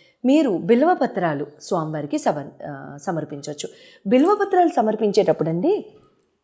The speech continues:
బిల్వపత్రం యొక్క ఏ ఒక్క ఆకు కూడా పోకూడదు. అది మూడు ఆకులు జోడించి ఉండాలి. ఈ రకంగానే ఉండాలి. ఒక ఆకు మధ్యలోకి వస్తుంది, రెండు ఆకులు ఇలా ఉంటాయి. అవునా? ఒక్క ఆకు కూడా తునిగిపోయి ఉండకూడదు,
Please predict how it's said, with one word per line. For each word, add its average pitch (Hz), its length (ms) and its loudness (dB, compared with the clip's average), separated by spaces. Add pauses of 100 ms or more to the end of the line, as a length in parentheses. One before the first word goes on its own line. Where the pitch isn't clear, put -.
(560)
బిల్వపత్రం 311 680 8
యొక్క 247 420 4
ఏ 233 200 6
ఒక్క 277 300 4
ఆకు 226 440 4
కూడా 247 260 4
పోకూడదు. 185 540 0 (500)
అది 208 160 6
మూడు 262 500 4
ఆకులు 214 400 4 (160)
జోడించి 240 800 6
ఉండాలి. 160 800 -2
ఈ 247 120 4
రకంగానే 170 540 -2
ఉండాలి. 139 480 -6 (140)
ఒక 180 160 2
ఆకు 180 220 0
మధ్యలోకి 185 460 0
వస్తుంది, 214 800 2
రెండు 214 240 4
ఆకులు 214 260 -4
ఇలా 156 200 -4
ఉంటాయి. - 240 -14 (720)
అవునా? 247 220 -4 (300)
ఒక్క 226 240 2
ఆకు 233 380 2
కూడా 240 240 0
తునిగిపోయి 269 720 -2
ఉండకూడదు, 170 540 -6